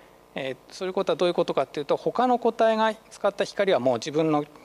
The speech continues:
えー、エネルギーに使えないので、他の個体の日陰にならないように相手を押しのけてでも上へ、天へに向かうっていうのが植物の基本戦略になっています。だから枝を伸ばすんであり、えー、つるを伸ばすんですね。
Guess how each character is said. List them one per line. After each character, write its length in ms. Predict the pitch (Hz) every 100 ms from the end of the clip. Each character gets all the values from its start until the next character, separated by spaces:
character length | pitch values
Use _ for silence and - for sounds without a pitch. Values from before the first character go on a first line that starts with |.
| - 151
え 320 | 127 123 -
ー、 40 | 131
エ 20 |
ネ 120 | 139
ル 100 | 147
ギ 100 | 127
ー 40 |
に 160 | 101 104
使 240 | - 135
え 60 | 127
な 120 | 120
い 40 | 104
の 120 | 113
で、 180 | 147 - - - -
他 200 | 175 190
の 100 | 190
個 140 | 190 180
体 180 | 185
の 80 | 180
日 100 | 175
陰 240 | - 196 190
に 80 |
な 120 | 175 185
ら 100 | 220
な 160 | 208
い 100 | 196
よ 140 | 185 185
う 40 |
に 200 | 208 202 - -
相 200 | 190 190
手 100 | -
を 40 | 175
押 100 | -
し 80 |
の 100 | 196
け 120 | 185 175
て 100 | 175
で 60 |
も 160 | 185 147
上 140 | 160
へ、 160 | 135 - - - _ _ _ - -
天 160 | 185
へ 40 | 117
に 60 |
向 120 | 104
か 140 | 101 104
う 40 |
っ 20 |
て 200 | - -
い 20 | 180
う 40 |
の 60 | 190
が 80 |
植 200 | - 123
物 200 | 120 -
の 100 | 202
基 120 | - 117
本 160 | 104
戦 200 | - 113
略 220 | 117 - 170
に 80 |
な 80 | 107
っ 40 | -
て 140 | -
い 20 |
ま 100 | -
す。 100 | - - - _ -
だ 100 | 214
か 100 | 185
ら 60 | 120
枝 200 | 113 127
を 100 | 120
伸 100 | 117
ば 140 | 117
す 140 | - 110
ん 80 | 104
で 120 | 104
あ 60 |
り、 220 | 117 143 - - -
え 140 | - 107
ー、 20 |
つ 180 | - 143
る 100 | 107
を 60 |
伸 100 | 95
ば 120 | 95 101
す 120 | 87
ん 60 |
で 100 | -
す 100 | -
ね。 120 | 180